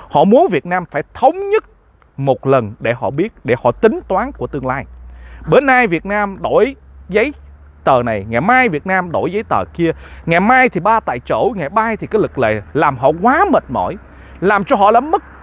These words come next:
doanh thu của họ rất là nhiều. Doanh thu là một chuyện, mà phiền phức giấy tờ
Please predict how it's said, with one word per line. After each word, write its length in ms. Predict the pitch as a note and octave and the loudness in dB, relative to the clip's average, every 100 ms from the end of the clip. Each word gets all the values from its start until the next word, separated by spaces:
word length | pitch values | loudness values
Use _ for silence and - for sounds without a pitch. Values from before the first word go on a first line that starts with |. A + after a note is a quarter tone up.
| - - E3 | -20 -14 -2
doanh 180 | C4 C4 | -2 -2
thu 240 | - C4+ B3 | -2 0 0
của 100 | C#4 | 0
họ 220 | F3+ C3 - | 2 2 0
rất 320 | - G#4+ - | -2 0 0
là 80 | D#3 | -2
nhiều. 240 | B2 D#3 D3+ - - - - - - | 0 0 -2 -4 -16 -16 -18 -14 -2
Doanh 180 | C4 E4+ C#4 | 0 0 -2
thu 180 | D4+ D4+ | 2 4
là 100 | A3 | 2
một 240 | E3+ - | 0 -4
chuyện, 260 | D#3+ C#3+ F3 - - - - | -4 -4 -8 -18 -20 -20 -2
mà 140 | F#3 E3+ - | 0 0 2
phiền 320 | A#3+ A#3+ A3 | 4 4 2
phức 240 | - A4+ - - | 0 0 0 -8
giấy 280 | G#3 D4 F#4+ | -6 -2 -2
tờ 280 | F3 D3 C3 | 0 0 -2